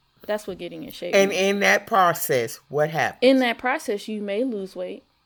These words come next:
Speaker 2: Okay.
Speaker 1: In that process, you may put on weight 'cause you put no muscle. Like, it,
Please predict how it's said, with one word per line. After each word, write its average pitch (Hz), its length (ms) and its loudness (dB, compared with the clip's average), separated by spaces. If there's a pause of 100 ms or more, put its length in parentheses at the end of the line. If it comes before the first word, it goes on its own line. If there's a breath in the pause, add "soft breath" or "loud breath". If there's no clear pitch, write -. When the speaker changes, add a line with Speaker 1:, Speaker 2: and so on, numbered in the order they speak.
(200)
Speaker 2:
Okay. 131 400 -2
Speaker 1:
In 220 140 -2
that 226 140 -2
process, 247 460 -4
you 254 100 -2
may 269 200 -2
put 330 180 -10
on 233 220 -6
weight 175 200 -6
'cause 185 140 -12
you 208 80 -8
put 247 180 -2
no 247 160 -4
muscle. 262 360 -6
Like, 175 180 -6
it, 214 300 -6